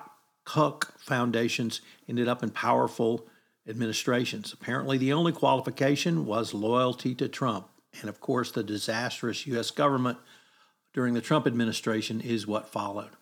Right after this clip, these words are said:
Next up, interestingly,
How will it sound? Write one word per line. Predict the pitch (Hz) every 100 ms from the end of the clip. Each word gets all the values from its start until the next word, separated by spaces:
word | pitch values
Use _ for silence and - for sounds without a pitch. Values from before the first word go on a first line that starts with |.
| _ _ _ _ _ _ _ _ _ -
Next | 202 -
up, | 226 - -
interestingly, | 190 202 269 - 143 131 127 135 175